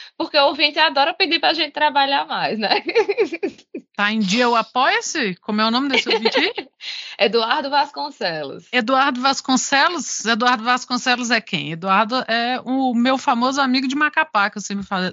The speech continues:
Speaker 2: Tá, tá em dia, Dudu?
Speaker 1: <laughs>
Speaker 2: Aí, é.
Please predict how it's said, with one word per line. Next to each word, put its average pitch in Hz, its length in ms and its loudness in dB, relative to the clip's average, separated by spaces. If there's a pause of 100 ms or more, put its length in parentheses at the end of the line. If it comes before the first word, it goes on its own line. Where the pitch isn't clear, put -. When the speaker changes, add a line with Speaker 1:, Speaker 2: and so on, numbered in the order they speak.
Speaker 2:
Tá, 233 200 0 (140)
tá 285 140 0
em 277 100 2
dia, 359 300 2
Dudu? 196 280 0
Speaker 1:
<laughs> 339 1120 0
Speaker 2:
Aí, 208 320 2
é. 196 340 2